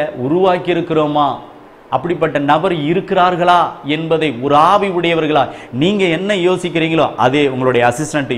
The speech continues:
யோசிக்கணும். இப்படி ஒரு ஆவி உடையவர்கள் இருப்பார்கள் என்று சொன்னால் ஊழியத்தில் ஆவியானவர் மிகவும் அற்புதமாக செயல்படுவார். இரண்டாவது ஒரு காரியம் என்ன அப்படி என்றால் குடும்பம்.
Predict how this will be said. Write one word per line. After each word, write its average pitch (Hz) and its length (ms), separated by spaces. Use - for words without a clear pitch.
யோசிக்கணும். 101 440
இப்படி 220 340
ஒரு 196 360
ஆவி 226 380
உடையவர்கள் 190 680
இருப்பார்கள் 190 680
என்று 156 140
சொன்னால் 151 420
ஊழியத்தில் 147 500
ஆவியானவர் 135 480
மிகவும் 123 460
அற்புதமாக 113 680
செயல்படுவார். 95 680
இரண்டாவது 240 540
ஒரு 175 220
காரியம் 156 500
என்ன 120 140
அப்படி 120 220
என்றால் 120 480
குடும்பம். 220 480